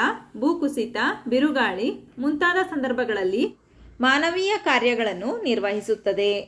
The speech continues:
ಪ್ರಶ್ನೆ ಮೂರು, ಗಡಿ ರಸ್ತೆಗಳ ಸಂಘಟನೆಯ ಕಾರ್ಯಗಳಾವುವು? ಉತ್ತರ, ಗಡಿ ರಸ್ತೆಗಳ ಸಂಘಟನೆಯ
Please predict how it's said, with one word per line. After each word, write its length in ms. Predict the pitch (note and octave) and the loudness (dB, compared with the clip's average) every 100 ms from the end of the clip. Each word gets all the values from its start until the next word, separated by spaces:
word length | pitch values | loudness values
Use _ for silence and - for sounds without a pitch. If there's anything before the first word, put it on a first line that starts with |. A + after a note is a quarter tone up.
| _ | _
ಪ್ರಶ್ನೆ 380 | - C4 - C#4 | -2 -2 2 2
ಮೂರು, 340 | B3+ A3 F#3+ A3+ - - - - | 4 4 4 2 0 -8 -20 -2
ಗಡಿ 220 | A#3+ D4 G4 | 0 4 4
ರಸ್ತೆಗಳ 400 | G4+ - D#4+ D4+ D4+ D4+ | 2 -2 -4 -2 -2 -2
ಸಂಘಟನೆಯ 580 | B3 A#3+ A#3+ G#3+ G3 G3 B3+ - - C4+ | 0 0 0 -4 -8 -4 -4 -4 -10 0
ಕಾರ್ಯಗಳಾವುವು? 920 | B3+ C4+ E4 E4 A#3+ F#3+ F#3+ F#3+ G3+ - - - - - - - A#3+ | 2 2 0 0 0 2 0 -2 -4 -6 -14 -20 -20 -20 -20 -8 -8
ಉತ್ತರ, 280 | - G#3 G3+ C4+ A#4 - - | -4 -2 0 0 -2 -12 -2
ಗಡಿ 220 | B3+ D4+ F#4+ | 2 4 4
ರಸ್ತೆಗಳ 460 | D4 - D4 C#4 C#4+ C#4+ | 0 0 -2 0 0 0
ಸಂಘಟನೆಯ 580 | A#3+ G#3+ G3+ F#3+ F#3+ | -2 -4 -4 -6 -6